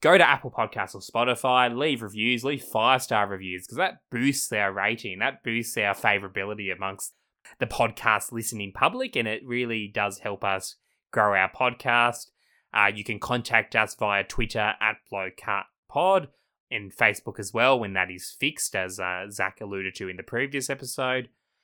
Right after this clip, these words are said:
You can contact me at Tamazoid on Twitter. Contact Zach at Egorino on Twitter. You can p-, cast your ballot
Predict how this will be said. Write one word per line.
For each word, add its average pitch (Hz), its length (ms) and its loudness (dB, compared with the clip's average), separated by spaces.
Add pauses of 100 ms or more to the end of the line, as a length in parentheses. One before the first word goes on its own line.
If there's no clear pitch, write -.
(160)
You 113 140 -6
can 107 140 -10
contact 110 580 -4
me 104 420 0
at - 240 -2
Tamazoid 120 600 0
on 107 120 -6
Twitter. 110 540 2 (480)
Contact 120 460 0
Zach 101 280 4 (100)
at 107 180 2 (140)
Egorino 117 680 0
on 123 100 -4
Twitter. 131 500 2 (300)
You 110 120 -8
can 104 180 -8
p-, - 120 -14
cast - 400 0
your 151 180 2
ballot 101 600 0